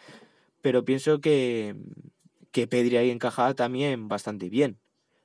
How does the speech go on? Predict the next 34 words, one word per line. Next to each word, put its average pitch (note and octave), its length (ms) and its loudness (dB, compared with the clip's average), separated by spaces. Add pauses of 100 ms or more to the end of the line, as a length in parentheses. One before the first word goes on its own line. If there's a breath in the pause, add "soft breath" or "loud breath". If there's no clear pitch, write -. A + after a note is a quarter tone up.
(280)
Pienso, C#3 360 2
incluso, A#2+ 440 2 (720 loud breath)
mm, B2+ 260 -4
bueno, D#3 280 4
no, C#3+ 100 0
me, B2 300 -6 (140)
me, D#3 180 -2
no, E3+ 160 2
me B2 140 -2
parece E3 240 -2
mejor, D#3 260 0
iba D#3+ 140 6
a D3+ 40 6
decir C#3 220 0
incluso C3+ 320 0
más D3+ 220 2
que F#3 100 2
la E3+ 100 4
posición D3 220 0
de E3 60 0
interior, B2 360 0
pero A#2+ 160 -2
no, B2 200 -4
yo A#2+ 140 -4
pienso C#3 260 -4
que C3 80 -6
la B2 60 -2
de A#2+ 40 -4
interior B2 300 -4
encaja B2 280 -4
más, B2+ 140 2
pero B2+ 160 2
esa D3+ 160 2
posición D3+ 580 0